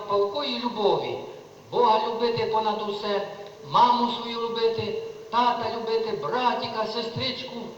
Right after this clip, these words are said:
вчительку, всіх любити, як самого себе. Нехай дитятко Єсус вам усім благословить. Нехай обдаровує і хлопчиків наших, і дівчаток, і їхніх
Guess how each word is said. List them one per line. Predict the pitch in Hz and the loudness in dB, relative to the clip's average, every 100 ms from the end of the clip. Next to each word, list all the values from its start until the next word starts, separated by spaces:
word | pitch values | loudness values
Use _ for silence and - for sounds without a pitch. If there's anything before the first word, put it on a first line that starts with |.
| - | -8
вчительку, | - 262 233 226 226 | -4 -2 -2 -6 -6
всіх | 233 - - 214 | -6 -4 -4 -4
любити, | 226 233 226 214 214 208 - - | -4 2 2 2 0 -2 -6 -4
як | 190 202 | -2 0
самого | 196 202 202 190 | 0 0 2 0
себе. | - 175 160 - - - - | -2 -4 -4 -6 -10 -14 -10
Нехай | 170 208 202 | -8 -2 0
дитятко | 190 180 180 254 277 269 247 | 2 0 0 0 0 -2 -2
Єсус | 233 233 208 - 190 | 0 0 -2 -4 0
вам | 208 196 180 | 0 0 -2
усім | 202 175 | -4 -4
благословить. | 165 196 190 - 190 190 - - - - - - | 2 2 2 0 0 0 -2 -6 -10 -14 -18 -10
Нехай | 165 190 196 180 - - - | -6 0 0 0 -2 -6 2
обдаровує | 196 226 220 220 226 233 233 214 190 - - - | 2 2 2 2 6 6 6 4 2 0 -4 -6
і | 277 | -6
хлопчиків | - 214 226 - 233 196 180 | -2 4 4 2 -2 -4 -2
наших, | 165 156 - - - - - | 0 -2 -4 -10 -14 -14 -6
і | 254 | -4
дівчаток, | 262 - 240 220 170 - - - | -4 -4 0 2 2 -2 -6 -4
і | |
їхніх | 247 240 233 | -4 -4 -8